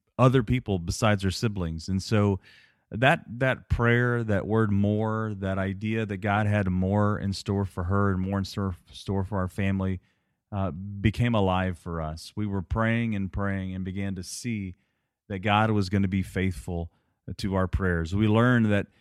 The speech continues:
that impacted our prayer life, what we were praying for. Uh, prior to that, really, honestly, praying for the typical things of life, the simple prayer things, you know, things we needed, blessings and health and all this stuff. But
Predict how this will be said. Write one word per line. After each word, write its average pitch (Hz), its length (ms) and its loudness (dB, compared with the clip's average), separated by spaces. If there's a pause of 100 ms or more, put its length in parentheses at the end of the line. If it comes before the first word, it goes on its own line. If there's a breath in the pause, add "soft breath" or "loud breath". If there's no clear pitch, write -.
(180)
that 113 140 4
impacted 135 520 2
our 110 120 2
prayer 123 340 -12
life, 92 280 -10
what 107 200 -2
we 107 100 2
were 104 140 4
praying 107 460 0
for. 80 420 -6 (420)
Uh, 90 380 -6 (420)
prior 151 300 2
to 104 80 2
that, 85 320 -2
really, 107 340 2
honestly, 101 460 0
praying 104 640 0 (500)
for 101 280 -2
the 98 160 0
typical 107 360 -2
things 104 360 2
of 95 120 2
life, 101 380 0
the 95 140 -2
simple 101 420 -4
prayer 113 340 2
things, 90 460 -4
you 98 60 0
know, 95 240 0
things 101 280 0
we 95 80 0
needed, 98 380 2
blessings 92 640 0
and 90 280 -4
health 101 480 0
and 95 140 -2
all 98 120 -2
this 95 180 -6
stuff. 120 420 -4
But 104 140 -2